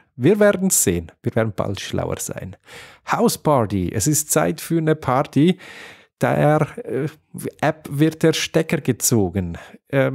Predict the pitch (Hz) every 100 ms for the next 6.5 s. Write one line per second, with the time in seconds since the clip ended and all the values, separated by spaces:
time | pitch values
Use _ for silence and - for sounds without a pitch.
0 | 127 165 175 151 160 165 131 151 160 151
1 | 160 175 - 175 165 170 156 - 165 170
2 | - 156 160 214 - 226 - 143 143 143
3 | 135 143 - 131 135 139 - - 185 -
4 | - 143 131 147 120 135 143 - 147 147
5 | 143 127 - - 127 120 123 120 - 120
6 | - 107 143 254